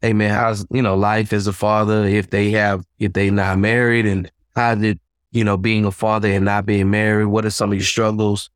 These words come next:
challenges? What would you like to talk about?" And so those types of things to where even now I'm still fathering young fathers who, you know, who are, who are trying to get going and, and trying to figure out this thing and,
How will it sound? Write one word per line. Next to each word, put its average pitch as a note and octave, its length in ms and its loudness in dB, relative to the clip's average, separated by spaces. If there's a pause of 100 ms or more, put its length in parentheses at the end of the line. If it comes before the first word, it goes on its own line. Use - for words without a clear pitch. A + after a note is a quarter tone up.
(120)
challenges? G#2+ 600 0
What A2+ 160 0
would G#2+ 100 -6
you G#2+ 80 0
like G2+ 220 0
to F2+ 60 -8
talk A2+ 280 -2
about?" G#2+ 460 -2 (260)
And A2+ 180 -2
so G2+ 380 -2
those B2 380 0
types A2 320 -4
of F#2 100 -2
things G#2 340 0
to - 80 -2
where G2+ 340 0
even G#2 340 0
now G#2+ 260 0 (100)
I'm G#2 100 0
still G#2 440 0
fathering G2+ 800 0 (380)
young A2+ 320 0
fathers G2+ 680 -2 (340)
who, G#2 440 -2
you D3 80 0
know, G2 360 0 (220)
who A2 300 0
are, G2 100 -2
who A#2 180 -2
are G#2+ 40 0
trying G#2+ 280 -2
to G#2 60 0
get G2+ 200 -2
going A2 500 -2
and, G#2 160 0
and G#2 320 -2
trying G#2+ 220 -2
to G2+ 60 -2
figure G#2+ 340 -2
out G#2+ 160 0
this G#2+ 200 -2
thing G#2 300 0
and, F2+ 240 -6